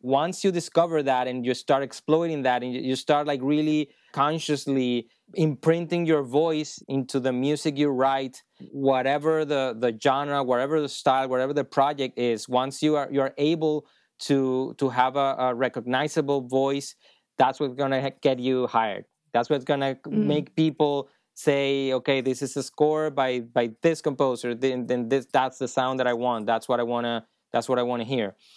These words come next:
Speaker 1: So, you know, make sure
Speaker 2: Mm.
Speaker 1: you're working towards that. Discover who, what makes you you as a writer, as a musician,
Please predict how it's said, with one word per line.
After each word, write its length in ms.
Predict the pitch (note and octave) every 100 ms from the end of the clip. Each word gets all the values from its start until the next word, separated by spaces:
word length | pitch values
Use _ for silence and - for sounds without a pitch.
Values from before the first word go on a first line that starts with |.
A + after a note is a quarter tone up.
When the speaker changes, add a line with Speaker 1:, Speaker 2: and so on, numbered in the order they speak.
| _ _
Speaker 1:
So, 300 | - C#3+ C3
you 120 | B2 B2+
know, 160 | B2
make 360 | A#2+ B2+ C3 C3
sure 260 | - D3
Speaker 2:
Mm. 40 | C#3+
Speaker 1:
you're 180 | C3+ C3
working 480 | A#2+ C3+ C#3 D3+ C#3
towards 360 | C#3+ D3 C#3
that. 360 | D3 C#3 C#3 - _ _
Discover 680 | C3+ - C#3+ C#3 C#3 C#3 C3+
who, 140 | C#3+
what 240 | C3 C3+
makes 260 | B2+ C3 -
you 80 | C3
you 300 | B2+ C#3 C#3
as 140 | C3+
a 60 | B2+
writer, 380 | B2+ B2+ C3 C3
as 160 | A#2+
a 40 | B2
musician, 640 | A#2+ - C3+ - C#3+